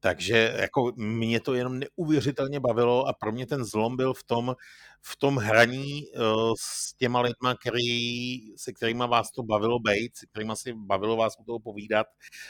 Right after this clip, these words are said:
ze který byli úžasní, byli to vaši kamarádi a jako prožívali jste to úplně neskutečně. A ten EverQuest byl ještě v, a já jsem to dostatečně nezdůraznil, že tam, když jste dostali nějakou věc, tak jste z toho byli prostě vyřízený, že ji máte.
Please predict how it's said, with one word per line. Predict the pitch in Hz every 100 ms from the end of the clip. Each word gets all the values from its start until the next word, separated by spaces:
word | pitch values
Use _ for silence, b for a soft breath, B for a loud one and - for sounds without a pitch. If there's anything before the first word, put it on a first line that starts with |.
| B
ze | 104 101
který | - 107 113 113 117
byli | 110 101 113
úžasní, | - 117 120 107 127 117
byli | 113
to | 110
vaši | 107 -
kamarádi | 117 110 104 104 101 113 113 B B B _ -
a | 98 101 107 101 _ _ - -
jako | 90 -
prožívali | - 117 104 131 123 123
jste | 120 -
to | -
úplně | 160 - 156
neskutečně. | 151 143 196 160 - 92 - b b b b _ -
A | 107 104 104 - _ -
ten | 131
EverQuest | - 143 165 165 151
byl | 165
ještě | 147 - 180
v, | -
a | 151 - _ _
já | 143
jsem | - 170
to | 151
dostatečně | 131 - - 156 160 - 160
nezdůraznil, | 151 196 208 117 98 87 _ b b b
že | -
tam, | 104 123 143
když | 165
jste | - 175
dostali | 131 - 147 156
nějakou | 127 113 170
věc, | 147 107 98 -
tak | - 95
jste | - 139
z | -
toho | 123
byli | 123 135
prostě | 143 127 - 139
vyřízený, | 120 107 131 123 139 139
že | 135
ji | 139
máte. | 113 98 -